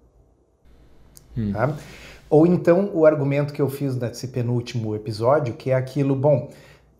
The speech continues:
Speaker 2: quando você compra roupas bem baratas, e a gente vê aí, às vezes, nesses grandes, ah, né, magazines,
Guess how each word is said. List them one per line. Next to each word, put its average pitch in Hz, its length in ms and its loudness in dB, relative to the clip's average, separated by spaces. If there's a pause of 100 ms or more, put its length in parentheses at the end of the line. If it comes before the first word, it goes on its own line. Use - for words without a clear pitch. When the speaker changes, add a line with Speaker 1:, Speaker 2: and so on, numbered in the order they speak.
Speaker 2:
quando 180 200 -2
você 180 240 -2
compra 175 400 0
roupas 156 480 0
bem 165 320 -4
baratas, 139 800 -2 (140)
e 117 80 -10
a 110 60 -8
gente 117 360 -6
vê 120 320 0
aí, 127 200 2
às 117 160 0
vezes, 120 260 -4
nesses 110 300 -10
grandes, 120 720 -6
ah, 110 400 -4
né, 127 220 -4
magazines, 127 840 -2